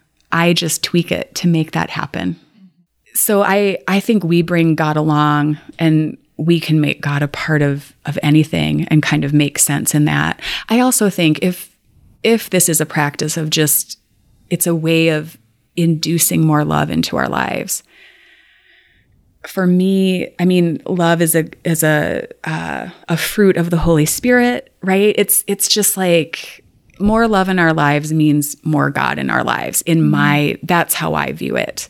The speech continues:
Speaker 2: Mm-hmm.
Speaker 1: Um, I just don't think we can go wrong in our Christian walk by practicing things that bring love to ourselves and then also extend out into the world.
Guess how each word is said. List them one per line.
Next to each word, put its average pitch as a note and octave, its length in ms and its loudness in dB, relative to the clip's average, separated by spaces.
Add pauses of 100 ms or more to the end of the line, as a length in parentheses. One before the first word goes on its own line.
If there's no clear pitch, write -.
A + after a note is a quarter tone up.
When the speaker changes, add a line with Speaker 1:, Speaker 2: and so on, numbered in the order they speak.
(120)
Speaker 2:
Mm-hmm. G#3 380 -10 (440)
Speaker 1:
Um, D3+ 540 -2 (440)
I E3 120 -4 (100)
just F3+ 320 -2
don't E3 240 0
think D#3+ 240 0
we D3+ 80 0
can D#3 160 2
go D#3 160 0
wrong F3 720 0 (140)
in E3+ 120 0
our - 120 0
Christian D#3+ 480 0
walk D#3+ 720 -2
by D#3+ 100 -4
practicing D#3 640 -2
things D#3 460 -2
that D3 580 -8 (840)
bring F3 220 4
love E3+ 560 -2 (480)
to E3+ 160 0
ourselves D#3 600 0
and D#3 120 2
then D3+ 140 0
also D#3+ 640 -4 (300)
extend E3+ 440 -2
out E3 200 -2
into E3 240 -2
the D#3 80 -4
world. E3 580 -6